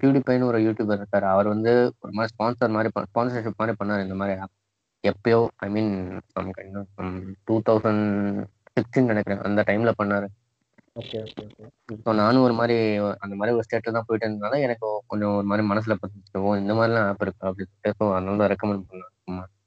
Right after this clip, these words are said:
Speaker 1: அதை நீங்க
Speaker 2: எனக்கு
Speaker 1: Google-ல
Speaker 2: தெரிஞ்சு
Speaker 1: சர்ச் பண்ணாலே ஒன்
Speaker 2: ம், ம், சொல்லுங்க.
Speaker 1: அது நீங்க Google-ல சர்ச் பண்ணாலே வந்துரும். இந்த மாதிரி
Speaker 2: ஓகே,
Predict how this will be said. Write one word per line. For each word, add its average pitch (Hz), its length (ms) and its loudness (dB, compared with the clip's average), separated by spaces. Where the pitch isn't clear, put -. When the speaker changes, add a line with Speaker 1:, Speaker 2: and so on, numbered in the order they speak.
Speaker 1:
அதை 110 180 6
நீங்க 120 160 6
Speaker 2:
எனக்கு 107 180 4
Speaker 1:
Google-ல 147 140 6
Speaker 2:
தெரிஞ்சு - 20 4
Speaker 1:
சர்ச் 160 200 6
பண்ணாலே 131 300 2
ஒன் 113 120 -4
Speaker 2:
ம், 131 60 0
ம், 127 240 6
சொல்லுங்க. 131 320 0
Speaker 1:
அது 117 120 0
நீங்க 110 260 0
Google-ல 139 180 4
சர்ச் 127 320 -2
பண்ணாலே 123 220 -2
வந்துரும். 107 260 -2
இந்த 98 120 -2
மாதிரி 98 480 0
Speaker 2:
ஓகே, 92 60 -6